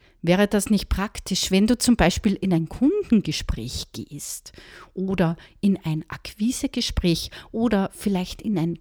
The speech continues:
Kennenlerngespräch und du wüsstest bereits zu Beginn, zahlt es sich aus? Ist mir das Gegenüber sympathisch? Oder, oder wie ist er grad drauf?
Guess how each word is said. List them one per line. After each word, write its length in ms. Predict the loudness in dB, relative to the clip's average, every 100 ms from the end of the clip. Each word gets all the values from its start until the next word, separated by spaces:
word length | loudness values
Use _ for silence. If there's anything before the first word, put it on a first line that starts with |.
| -10
Kennenlerngespräch 1200 | -6 2 4 4 2 0 -2 -4 -4 -4 -6 -10 -18 -20 -20 _
und 260 | 2 2 2
du 240 | 0 2
wüsstest 640 | 0 0 -2 -4 -4 -8 -4
bereits 580 | -2 0 -2 -4 -8
zu 120 | -8 -6
Beginn, 580 | -6 2 6 8 6 2 _ _ _
zahlt 460 | -4 0 0 0 -2
es 220 | -6 -6
sich 220 | -6 -6 -6
aus? 420 | -6 -6 -8 -14 _ _ _ -2
Ist 320 | 0 0 2
mir 320 | 4 6 4 -2 _ _ _
das 240 | -6 -2
Gegenüber 640 | 0 2 0 0 -4 -2 -4
sympathisch? 1120 | -2 -4 -2 -2 -2 -6 -10 -10 -6 -6 -8 -12 _ _ _ _ _ _ _ _ _ _ _ _ _ _ -2
Oder, 680 | 0 0 2 2 2 -2 -8 _ _ _ _ -20 -20 -12
oder 340 | -6 0 0 0 -8 -10
wie 360 | -6 -6 -4 -4
ist 200 | -4 -4
er 80 | -6
grad 440 | -6 -8 -6 -8
drauf? 560 | -10 -10 -4 -4 -4